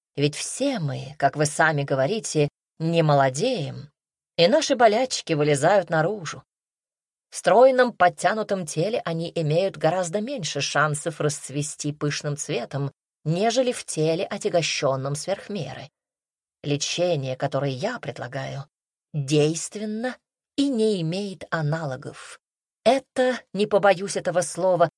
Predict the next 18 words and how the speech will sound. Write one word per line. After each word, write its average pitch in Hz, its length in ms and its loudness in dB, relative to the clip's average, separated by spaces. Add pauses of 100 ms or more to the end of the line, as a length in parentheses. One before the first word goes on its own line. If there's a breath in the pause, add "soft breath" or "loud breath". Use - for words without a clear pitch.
настоящий 170 840 -2
прорыв 165 840 -2 (160)
в 151 120 -4
диетологии. 135 840 -2 (720)
Если 147 320 0
вы 151 80 6
обещаете 151 720 2
выполнять 151 760 0
мои 139 160 -2
рекомендации, 139 960 -2 (260)
то 156 120 4
станете 170 600 -2
стройной 175 840 -4
ровно 147 580 2
настолько, 160 760 0 (220)
насколько 160 760 -2
сами 202 720 -6
пожелаете". 135 960 -8